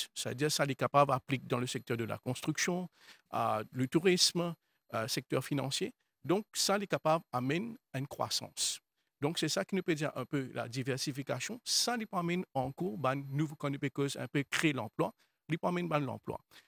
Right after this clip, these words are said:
Avec ça, ben, ça, ben, euh, emerging, comment dire, ben, emerging sector là, un côté, nous sommes capables de dire qu'il y en a beaucoup, quand nous peut dire, nous peut cause tourisme, un certain temps, nous sommes capables de trouver même dans le secteur financier, il y a pas mal de personnes qui, il y a une perte, euh,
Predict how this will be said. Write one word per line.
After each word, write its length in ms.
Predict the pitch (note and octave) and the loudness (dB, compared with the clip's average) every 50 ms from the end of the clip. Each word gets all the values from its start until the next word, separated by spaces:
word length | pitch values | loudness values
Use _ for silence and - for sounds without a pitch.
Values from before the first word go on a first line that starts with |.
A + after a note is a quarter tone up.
| _ _ _ | _ _ _
Avec 300 | - F#3 G3+ C4+ C#4 - | 2 2 2 2 0 2
ça, 120 | - - A#3 | 2 2 4
ben, 320 | G#3+ A3+ A3 G#3 G3+ G3+ A3 | 2 2 2 2 0 0 0
ça, 160 | - - F#3 | -2 0 0
ben, 260 | F3 F3 F3 E3+ D#3+ | 0 0 0 0 0
euh, 260 | D#3+ D3+ C#3 C3 B2+ A#2+ - _ | 0 0 0 0 -2 -4 -2 _
emerging, 520 | D#3+ D#3+ F3+ F3 D#3+ D3+ C#3 - D3+ D3 | 2 4 4 4 2 2 2 0 0 0
comment 240 | - - C3+ B2+ B2+ | -2 -2 -2 -2 -2
dire, 160 | B2+ C3 D3+ | -2 -2 -2
ben, 120 | C3+ B2+ B2+ - | -2 -2 -2 -2
emerging 400 | C#3+ D3 D3 C#3 A#2+ C#3 C#3 - | -2 -2 -2 -2 -2 -2 -4 -2
sector 360 | - C3+ C3 - - A2+ A2 | -2 -4 -4 -4 -6 -6 -4
là, 160 | A2+ - - - _ _ - _ _ _ _ | -4 -6 -8 -10 _ _ -20 _ _ _ _
un 240 | D#3 E3+ F#3 G3 F#3+ - | -2 0 0 -2 -4 -4
côté, 340 | - F#3+ F#3 - A3 A#3+ B3+ | -4 -4 -2 -2 -2 -4 -2
nous 60 | A3 | -4
sommes 60 | F3 D#3 | -4 -6
capables 360 | - D3 - - F3+ F#3 F3+ | -6 -6 -4 -2 -2 -2 -4
de 60 | D#3 | -4
dire 220 | C#3+ D3+ D3+ D3+ - | -4 -4 -4 -4 -2
qu'il 200 | - D3 C#3+ - - | -4 -4 -4 -2 -4
y 80 | C3+ C3+ | -4 -4
en 60 | C3+ | -4
a 80 | C3 | -4
beaucoup, 340 | B2+ C3 C3+ - - G3 G3+ - | -4 -6 -8 -6 -6 -8 -8 -4
quand 140 | - C#3+ | -4 -4
nous 100 | C3 B2+ | -4 -4
peut 120 | A#2+ C3 B2+ | -6 -6 -4
dire, 160 | A#2+ C3+ B2 | -4 -2 -2
nous 100 | B2+ C3 | -2 -4
peut 120 | - B2+ | -6 -6
cause 200 | - - B2+ B2+ - - | -4 -4 -4 -4 -4 -4
tourisme, 320 | - C#3+ C#3+ D#3+ D#3+ - - | -2 -2 -2 -2 -4 -4 -4
un 100 | C3+ C3+ | -6 -4
certain 320 | - - C3+ - - B2 A#2+ | -4 -6 -6 -4 -4 -4 -4
temps, 340 | A2+ B2 - - G3 A#3+ - _ _ _ _ _ _ | -6 -6 -6 -6 -6 -6 -10 _ _ _ _ _ _
nous 60 | - | -2
sommes 60 | C#3 C#3 | 0 0
capables 300 | F3 D#3 - G3 G3+ G3+ | 0 0 2 0 0 0
de 40 | |
trouver 240 | - - C#3+ D#3 F3 | -4 -4 -4 -2 0
même 140 | D#3 D#3 D#3+ | 0 0 0
dans 80 | D#3+ D#3+ | -2 -2
le 80 | D#3 | -2
secteur 340 | - - D3+ - - D3 C#3+ | -2 -4 -4 -2 -2 -2 -2
financier, 480 | - C#3+ B2 A2 A#2+ - - F3 - - | -2 -4 -6 -4 -6 -4 -4 -4 -4 -4
il 120 | - C#3+ | -6 -6
y 40 | C#3 | -6
a 80 | C3 B2+ - _ _ - | -8 -10 -12 _ _ 0
pas 100 | F#3 F#3 | 0 0
mal 400 | E3+ D3+ D3 D#3 E3+ F#3 G3 - - - | 2 2 2 2 0 0 -6 -10 -12 -10
de 140 | C3+ C#3 C#3 | -8 -8 -6
personnes 540 | - C3 A#2 B2+ - - D#3 E3 F#3 F#3 | -4 -4 -4 -4 -4 -4 -4 -6 -6 -8
qui, 320 | - - D3 C#3 C#3 D3 - _ _ _ _ _ _ _ _ _ _ _ _ _ | -8 -6 -6 -6 -6 -8 -12 _ _ _ _ _ _ _ _ _ _ _ _ _
il 80 | C#3 D3 | 0 0
y 40 | D#3 | 2
a 160 | E3+ E3+ D#3+ - D#3+ E3+ E3+ - | 0 0 0 0 -2 -2 0 0
une 140 | D#3+ D3+ - | -2 0 2
perte, 300 | - D#3 D3+ D3 C#3 F3 F3 F3 - _ _ _ C3 | 2 2 2 2 0 -4 -8 -8 -12 _ _ _ -4
euh, 160 | B2+ B2 | -4 -4